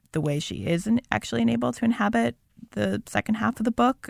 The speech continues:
Um, and that's the part where I was sort of skeptical. I was like, "This is, like, some M F A shit. What's she doing here? I'm annoyed by this." But it's totally not annoying in practice. It's really fascinating, especially when you contrast it with the sort of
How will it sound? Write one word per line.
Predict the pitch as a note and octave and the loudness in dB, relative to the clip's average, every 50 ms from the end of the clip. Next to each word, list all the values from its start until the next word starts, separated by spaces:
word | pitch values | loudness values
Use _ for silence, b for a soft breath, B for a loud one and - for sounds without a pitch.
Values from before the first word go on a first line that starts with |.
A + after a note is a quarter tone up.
| - - | -2 2
Um, | F#3 F#3 E3+ E3 D#3 D#3+ D#3 - - | 2 4 4 4 2 2 0 0 2
and | - F#3+ G3 | 4 4 6
that's | G3 G3+ - | 4 4 2
the | - A3 | -2 0
part | - A3+ G3 F3+ | 2 2 2 4
where | F#3 F3+ | 4 4
I | D#3 D#3+ E3 | 4 4 2
was | D#3+ - | 0 0
sort | - D#3 | -2 -4
of | - | -4
skeptical. | - - - C#3+ D3+ - - A3 - G#3+ | -4 -2 -2 -2 -2 -2 -4 0 4 4
I | G3 | 4
was | F3+ E3+ | 4 2
like, | D#3+ D3+ | -2 -2
"This | E3 F3 F3 - | -2 -4 -4 -4
is, | F3+ F3 - | -6 -4 -4
like, | - B1+ - | -4 -4 -4
some | - - E3+ - | -4 -4 -2 0
M | - F#3+ F3+ | 2 2 2
F | D#3 E3+ - | 2 6 8
A | B3 A#3+ A#3 | 10 10 10
shit. | A#3+ - G#3+ F#3+ F3 - | 8 8 6 6 6 6
What's | - G#3 - - | 4 2 2 2
she | - G3 | 2 4
doing | E3 D#3+ D3+ D3+ D3 D3+ | 4 4 4 4 4 4
here? | E3 D#3+ D#3 D#3 D#3+ D#3 | 4 4 6 8 8 8
I'm | D3 D3 E3 | 8 6 4
annoyed | E3 F3 F3+ F3+ F#3 F3+ | 4 6 6 8 8 6
by | F3 D#3+ E3 | 6 4 4
this." | D#3+ D#3+ D#3+ - - B B B B B B B | 2 2 0 -2 -2 B B B B B B B
But | - F3+ | 4 4
it's | F3+ F3+ - - | 4 2 0 -8
totally | - - - G#3+ A#3 B3 A3+ F#3+ | 0 6 8 10 10 10 10 8
not | E3+ D#3+ E3 E3+ - | 8 10 10 10 8
annoying | - E3 D#3+ D#3+ D#3+ D#3 - | 6 4 2 4 4 2 2
in | - | 0
practice. | - - E3 E3 - - - - | 2 2 2 2 2 -2 -6 -8
It's | - - - - - | -8 -10 -10 -6 -2
really | F3+ F3 E3 E3 D#3 D3+ D3 - _ | 0 0 0 0 -2 -4 -6 -8 _
fascinating, | - - G#3+ A#3 - - E3+ E3+ D#3 D3 | 0 2 2 2 2 2 2 2 4 2
especially | E3 - - E3 E3+ - E3 D#3+ | 0 2 2 0 2 2 2 2
when | D#3+ D#3+ | 2 2
you | D#3 | 0
contrast | E3 - E3 E3 E3 - D3+ D3+ D#3 - - | 0 0 0 0 0 0 -2 -2 -2 0 2
it | D#3+ D#3 D3+ B B B B B B B B - | 2 2 2 B B B B B B B B -6
with | E3 - | -2 -2
the | D#3 E3 | -2 0
sort | - E3+ E3 D#3+ | 2 2 4 4
of | D#3+ D3+ D3+ - | 4 2 -2 -6